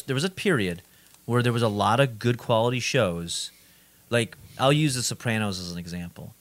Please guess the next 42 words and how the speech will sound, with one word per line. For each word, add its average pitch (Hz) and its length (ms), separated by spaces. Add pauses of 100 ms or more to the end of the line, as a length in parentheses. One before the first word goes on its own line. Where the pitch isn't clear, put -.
(140)
and 120 60
because 127 200
that 143 120
was 160 140
one 139 140
I 131 80
had 127 160
to 120 80
watch 104 420
as 101 220
it 101 120 (140)
came 113 260
out, 90 340 (180)
and 110 220
then, 107 360 (920)
and 139 140
I 143 60
would 135 220
rewatch 135 680
previous 147 400
seasons 139 640
when 123 140
a 113 60
new 139 140
season 127 280
would 110 100
come 117 180
out, 135 200
so 127 80
I 113 40
could 104 80
get 120 100
myself 110 320
caught 120 240
up. 117 200 (280)
So - 140
by 156 80
the 139 80
time 180 260
it - 20
was 135 160
over, 113 480